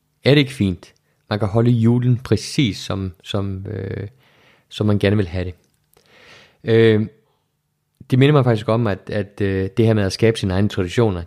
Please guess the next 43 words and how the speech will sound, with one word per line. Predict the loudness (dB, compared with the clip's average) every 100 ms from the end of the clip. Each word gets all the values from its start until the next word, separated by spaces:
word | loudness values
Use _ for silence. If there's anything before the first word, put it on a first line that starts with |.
| -4
det, | -2 -2 -2 -4 -8 -10 -10 -12 -14 -18 -20 -20 _ -2
det | 2
har | 2
jeg | 2
også | 2 -2
prøvet | -6 -2 2 2
sådan | 0 -4
i | -2
min | -2 -2
ædruelighed. | -2 -2 -2 -2 -6 -12 _ _ _ _ _
Og, | 0 4 4
øh, | 2 0 -4 -8 -12 -16 _ _ _ _ _ _
og | -2
en | 2
af | 4
de | 2
traditioner, | 0 0 0 0 0
som, | -2 -4 -6
som, | -6 -6 -6 -8
som | -4 -2
jeg | 0 0
fik, | -2 -4 -16
øh, | -12 -10
bygget | -2 0 2 2
op, | 0 -4 -14 _ _ _ _ _
og | -8
det | -4
holdt | -2 -2 -2
kun | 0 2
i, | 2
i | 0 -2 -4 -2
to-tre | -4 0 0 2
år, | 2
men, | 2 -2 -4
men, | -4 -2 -2
øh, | -2 -2
men | 0 0
det | 2
var | 0 0
faktisk | 0 -2 -4
ret, | -6 -4
ret | -6 -8
fedt. | -16 -10 -4 -4 -6